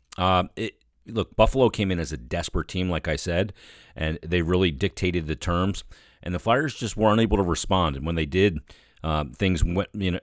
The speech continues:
they had a little bit of, of energy at one point and were banging, and then a turnover, and it ends up in the back of your net.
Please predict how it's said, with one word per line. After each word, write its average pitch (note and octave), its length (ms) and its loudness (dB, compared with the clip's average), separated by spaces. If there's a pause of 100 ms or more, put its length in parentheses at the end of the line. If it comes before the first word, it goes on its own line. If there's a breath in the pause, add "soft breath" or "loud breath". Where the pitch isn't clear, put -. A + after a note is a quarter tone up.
they F#2 240 -2
had A2 120 2
a G2+ 40 2
little A2+ 140 2
bit G2+ 380 4
of, E2 260 0
of F2 180 -4
energy G#2 360 4
at F2 100 2
one F#2+ 180 2
point G2 380 6
and D#2 80 -4
were D#2 80 0
banging, F#2 480 2
and E2 400 -4
then E2+ 180 0
a D#2+ 60 -4
turnover, E2+ 560 0 (380 soft breath)
and D#2+ 100 -2
it E2 60 2
ends D#2+ 200 0
up - 140 2
in D#2 60 4
the D2 80 -2
back D2 180 -2
of - 60 -14
your C#2+ 120 -4
net. C#2 220 -6